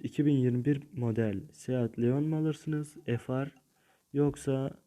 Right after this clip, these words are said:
Life paket Golf sekiz mi alırsınız? Golf sekizde en kötü paketi alsanız bile en boşunda anahtarsız giriş çıkış çalıştırma var arkadaşlar.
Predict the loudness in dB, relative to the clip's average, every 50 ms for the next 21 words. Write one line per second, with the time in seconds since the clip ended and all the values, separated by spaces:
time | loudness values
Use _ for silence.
0 | _ _ -8 -4 -2 0 2 2 0 -2 -2 -2 -2 -2 -2 -2 -2 -2 -2 -4
1 | -10 -20 -20 _ -14 -6 -2 -2 -2 -2 -2 -2 0 2 2 2 0 0 -4 -4
2 | -6 -8 -10 -18 -20 _ -20 _ _ _ _ _ _ _ _ _ _ _ _ _
3 | _ _ _ _ _ _ _ _ -2 0 0 0 0 0 0 0 0 0 2 2
4 | 2 0 0 -4 -10 -14 -20 _ _ _ _ _ _ _ _ _ _ -2 0 0
5 | 0 0 0 -2 -2 -2 -4 -4 -2 -2 0 0 -2 -4 -4 -6 -6 -8 -6 -4
6 | -2 0 0 0 0 0 0 -2 -2 -4 -6 -8 -6 -4 -4 -4 -6 -8 _ _
7 | _ _ _ _ -8 -6 -4 -4 -4 -4 -4 -4 -4 -4 -4 -4 -2 -2 -2 -2
8 | -2 -4 -8 -12 -10 -8 -8 -8 -8 -6 -2 0 0 0 -2 -4 -6 -6 -4 -2
9 | -2 -2 -2 2 2 2 4 2 2 0 -4 -6 -8 -8 -10 -8 -8 -8 -8 -8